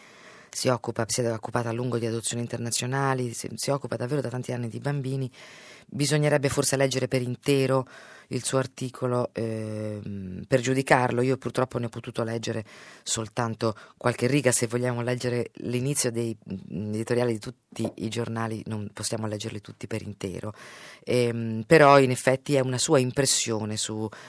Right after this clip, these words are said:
eh, quella foto e quel volto. Magari se il nostro ascoltatore avrà la pazienza di leggerlo tutto e per intero potrebbe cambiare idea oppure non cambiare idea e mantenere la sua opinione. Pronto?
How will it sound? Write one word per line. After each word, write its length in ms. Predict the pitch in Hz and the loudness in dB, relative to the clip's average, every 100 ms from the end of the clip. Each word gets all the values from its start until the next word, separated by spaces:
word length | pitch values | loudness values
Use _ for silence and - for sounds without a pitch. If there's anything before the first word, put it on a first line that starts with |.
| - | -14
eh, 240 | - 101 101 | -6 -6 -2
quella 280 | 120 117 | 0 2
foto 360 | 117 104 107 110 | 0 -2 -4 -4
e 60 | 107 | -4
quel 200 | 104 104 | -4 -4
volto. 480 | 98 82 92 - 95 - - - | -6 -8 -10 -12 -14 -16 -20 -6
Magari 560 | 113 113 123 120 107 - - _ | -2 2 2 0 -4 -6 -20 _
se 220 | - 113 | -2 0
il 320 | 107 104 101 | 0 -2 -4
nostro 320 | 107 117 - | -4 -2 -2
ascoltatore 440 | - 113 120 127 127 | -2 -4 -2 0 0
avrà 180 | 107 | 0
la 100 | 110 | -4
pazienza 420 | 110 107 - 104 107 | -6 -2 -2 -2 -6
di 100 | 110 | -4
leggerlo 380 | 113 107 104 | -4 -4 -8
tutto 300 | 98 110 - | -8 -12 -10
e 40 | 101 | -8
per 200 | - 107 | -6 -6
intero 480 | 107 - 110 113 104 - - - | -8 -6 -4 -4 -8 -12 -20 -18
potrebbe 560 | - 117 110 98 104 98 - - - | -10 -4 -4 -4 -6 -6 -12 -20 -4
cambiare 340 | 117 123 147 | 0 6 6
idea 260 | 180 95 73 | 6 4 2
oppure 320 | - - 104 | -4 -6 -4
non 220 | 107 101 98 | -2 -4 -6
cambiare 380 | 110 98 101 | -8 -4 -4
idea 340 | 117 95 82 95 | -4 -4 -4 -4
e 260 | 101 90 95 | -4 -6 -6
mantenere 460 | 101 104 104 101 | -8 -4 -4 -4
la 100 | 95 | -6
sua 120 | 95 92 | -6 -6
opinione. 460 | 95 90 80 82 | -6 -8 -8 -10
Pronto? 520 | - 165 170 - 139 | 0 4 4 2 -2